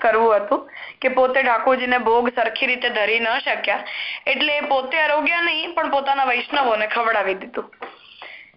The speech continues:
હવે સીધી રીતે આની અંદર આપણને એમ થાય કે ઠીક છે, વૈષ્ણવોને ખવડાવ્યો અને મહાપ્રભુજી પોતે આરોગ્યા નહીં, પણ આની અંદર સમજવાની વાત એ છે કે મહાપ્રભુજી જ્યારે દેવદ્રવ્ય સમજ્યું એ વસ્તુને,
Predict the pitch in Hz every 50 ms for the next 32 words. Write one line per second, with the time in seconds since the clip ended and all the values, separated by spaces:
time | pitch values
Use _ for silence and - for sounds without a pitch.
0 | - - - - - - - - 269 294 320 349 339 320 - - - - - 302
1 | 285 294 247 311 349 359 349 349 339 349 349 320 320 311 320 330 330 330 339 320
2 | 320 330 349 349 359 359 359 349 294 277 240 233 - 277 370 359 - - 269 233
3 | 233 262 262 - 240 214 208 208 214 214 247 277 277 277 262 240 226 214 214 208
4 | 220 214 220 220 240 233 233 220 220 214 220 233 233 233 226 208 202 196 196 196
5 | 196 196 196 202 196 190 - - - - - - - - - - - _ _ _
6 | - - 277 285 269 - - 269 294 330 339 339 330 339 311 311 269 254 254 269
7 | 269 320 330 330 339 339 339 311 285 294 311 311 - - - 269 247 247 - 226
8 | 233 269 262 285 277 233 208 208 208 - - 269 277 262 277 294 262 240 254 262
9 | 269 277 277 277 277 285 - 233 240 233 220 208 208 220 240 254 262 262 269 262
10 | - - _ _ _ _ 220 214 220 226 247 277 247 247 254 254 240 240 254 262
11 | 262 262 262 - - - - - 254 220 214 226 226 226 233 277 277 240 196 196
12 | - - - 220 214 208 208 208 - - 226 214 202 202 196